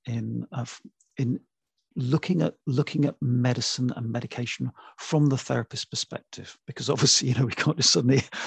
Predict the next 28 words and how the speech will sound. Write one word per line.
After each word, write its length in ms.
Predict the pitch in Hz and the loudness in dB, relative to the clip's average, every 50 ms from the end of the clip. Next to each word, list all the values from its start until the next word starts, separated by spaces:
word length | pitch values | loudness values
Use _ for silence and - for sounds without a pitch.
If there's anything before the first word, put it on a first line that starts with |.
| - - - - - | -8 -8 -10 0 4
all 160 | 165 151 147 | 6 6 6
train 400 | - - - - 156 156 143 139 | 4 4 2 4 6 6 8 6
ourselves 480 | 131 127 - - 143 131 127 120 - - | 6 4 4 4 4 2 2 0 -2 -6
to 100 | - - | -6 -4
be 260 | 135 135 120 117 - _ - - | -4 -4 -2 -4 -8 _ -6 -6
e-, 40 | - - | -4 -4
experts 560 | - 143 - - - - - 120 - - - - | -4 -4 -4 -6 -6 -6 -4 -4 -4 -2 -4 -2
in 80 | 117 | 0
medicine. 480 | 131 165 160 151 - - - 113 110 - - - - - - - - _ | 0 2 2 2 2 0 -2 -4 -10 -12 -14 -16 -16 -16 -18 -20 -14 _
But 160 | - - - | -4 -2 0
then, 400 | - 151 147 147 143 139 135 156 - _ _ _ _ - | 2 2 4 4 4 4 4 2 -2 _ _ _ _ -2
as, 220 | 143 143 - - - - | -2 0 0 -2 -4 -4
as 120 | 139 - | -4 -2
happens 320 | - 139 131 - 139 123 - | -2 -2 -4 -4 -6 -6 -6
so 140 | - 135 131 | -4 -4 -6
often 380 | 120 - - - 131 123 120 | -6 -8 -10 -10 -10 -8 -6
with 140 | 123 120 110 | -6 -8 -8
a 40 | 117 | -8
lot 160 | 120 123 - | -8 -8 -8
of 60 | 135 | -10
different 220 | - - - - - | -10 -12 -12 -12 -8
therapists, 680 | - 123 120 120 - - 123 117 - - - - - | -6 -4 -4 -6 -6 -8 -8 -8 -8 -8 -8 -8 -8
especially 360 | 131 - - 123 - - 131 | -8 -6 -6 -6 -6 -4 -6
in 40 | 120 | -6
the 80 | 110 98 | -4 -2
human 180 | 123 123 120 | -2 -2 -2
givens 240 | 113 135 127 123 - | 0 -2 -2 -2 -2
community, 600 | - - 127 131 131 135 - - 135 135 135 127 | -4 -4 -2 -2 0 0 -2 -2 -2 -2 -2 -4